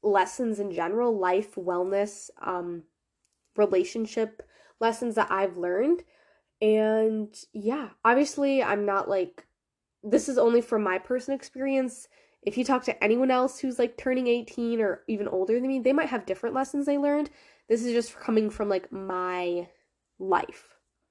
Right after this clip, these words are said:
Okay, number one, your thoughts are your reality. So I think we are all a little bit, um, slaves to our thoughts. We're slaves to our minds. We,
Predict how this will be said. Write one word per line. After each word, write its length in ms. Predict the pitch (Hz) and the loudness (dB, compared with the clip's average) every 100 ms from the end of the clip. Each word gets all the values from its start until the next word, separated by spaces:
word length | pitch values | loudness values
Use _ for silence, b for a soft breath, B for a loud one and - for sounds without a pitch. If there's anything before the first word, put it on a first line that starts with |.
| _ _ _ _ _ - | _ _ _ _ _ -2
Okay, 260 | 294 233 - | 2 2 2
number 320 | 226 269 311 | 2 4 4
one, 280 | 185 - b b b b b | 2 -2 b b b b b
your 140 | 262 349 | -2 -2
thoughts 500 | - 269 294 311 - 202 | 2 2 2 0 -6 -2
are 200 | 202 214 | 0 0
your 400 | 196 185 180 185 | 0 0 -2 -6
reality. 640 | 190 185 165 - - - | -6 0 0 0 -6 -14
So 520 | - - 247 226 220 220 b b b b b b b b _ | -16 -6 0 2 2 -2 b b b b b b b b _
I 120 | 269 | 2
think 500 | 320 403 392 - - - - | 4 4 2 0 -10 -20 -16
we 460 | 190 214 269 285 285 | -4 0 4 4 4
are 260 | 220 220 | 4 4
all 340 | 214 240 269 - | 2 2 -2 -4
a 20 | |
little 220 | 226 226 226 | -2 0 2
bit, 340 | 233 226 - _ - | 0 -2 -10 _ -8
um, 340 | 196 185 185 - | -6 -6 -8 -14
slaves 800 | - - 226 208 208 247 - - | -14 -4 4 4 4 0 -6 -14
to 140 | - | -4
our 100 | 180 | -4
thoughts. 460 | 175 185 180 - - | -2 -2 -2 -4 -8
We're 200 | 190 185 | -6 -6
slaves 420 | - 196 185 185 | -4 0 0 0
to 120 | - 226 | -4 -4
our 60 | |
minds. 480 | 208 175 175 180 - | -2 -2 -2 -4 -6
We, 360 | 202 196 185 180 | -4 0 2 0